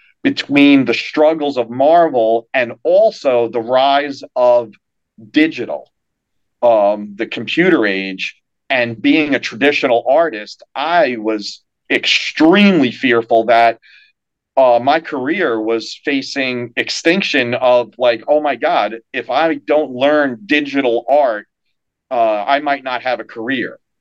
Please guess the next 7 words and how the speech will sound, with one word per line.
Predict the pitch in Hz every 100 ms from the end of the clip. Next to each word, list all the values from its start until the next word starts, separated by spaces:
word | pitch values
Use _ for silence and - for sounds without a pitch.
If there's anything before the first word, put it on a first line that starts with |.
| _ -
So | - 277
between | 117 - 160 170 165 151 139
the | 127
struggles | 127 - 165 156 143 139 131
of | 135 135
the | 123
actual | 127 143 - 135 120 113